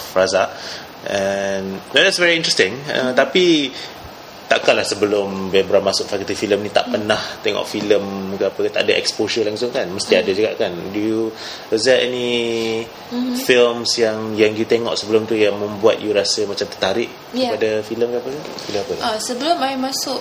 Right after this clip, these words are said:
Speaker 2: ah, fakulti, masa tu fakulti seni persembahan,
Speaker 1: Hmm.
Speaker 2: um, sebelum tu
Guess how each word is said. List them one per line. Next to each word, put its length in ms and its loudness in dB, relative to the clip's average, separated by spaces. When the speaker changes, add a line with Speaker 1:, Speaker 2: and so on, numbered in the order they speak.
Speaker 2:
ah, 320 -4
fakulti, 640 -6
masa 240 -4
tu 160 -6
fakulti 400 -6
seni 240 -6
persembahan, 560 -6
Speaker 1:
Hmm. 240 -6
Speaker 2:
um, 400 -4
sebelum 400 -4
tu 80 -6